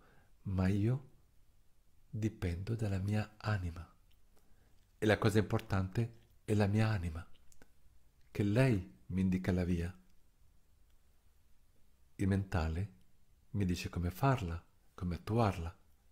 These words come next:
ma non mi devi mai distogliere dalla mia anima. Grande ispiro, e nuovamente il pensiero si è dissolto, il badiglio è molto buono,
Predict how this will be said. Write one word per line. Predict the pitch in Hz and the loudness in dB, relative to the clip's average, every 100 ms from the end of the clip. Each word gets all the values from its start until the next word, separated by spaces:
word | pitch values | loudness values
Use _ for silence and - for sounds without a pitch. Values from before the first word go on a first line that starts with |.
| - - _ - - - | -20 -20 _ -20 -14 -6
ma | 98 92 | -2 0
non | 92 98 120 | 0 0 0
mi | 139 | 0
devi | 123 117 | 0 0
mai | 107 120 143 | 0 0 0
distogliere | 131 - 123 104 85 87 - - - - - - _ - - - - - | -4 -2 -2 -2 -4 -8 -12 -20 -20 -20 -20 -20 _ -20 -20 -20 -20 -8
dalla | 117 98 | 0 0
mia | 95 98 80 | 0 -2 -4
anima. | 80 80 - - _ - - - - - - - - - - | -8 -12 -16 -20 _ -20 -20 -20 -20 -20 -20 -20 -20 -20 -6
Grande | 90 98 | -2 -2
ispiro, | - - 151 190 220 - - - - - - - - - - - - - - - - - - - - | -2 2 4 4 0 -8 -20 -20 -20 -20 -20 -20 -20 -20 -20 -20 -20 -20 -20 -20 -20 -20 -20 -20 -4
e | - | 4
nuovamente | 104 113 123 | 6 6 4
il | 143 | 2
pensiero | 123 117 - - 98 101 131 - - - - - - - | 2 2 0 -2 0 0 -4 -6 -18 -18 -18 -20 -20 -20
si | - 113 | 0 2
è | |
dissolto, | 98 - 101 101 | 2 2 2 2
il | 104 95 | 0 2
badiglio | 92 95 92 95 | 0 2 2 2
è | |
molto | 92 92 87 | 2 0 -2
buono, | 90 98 104 104 107 | 0 2 2 2 0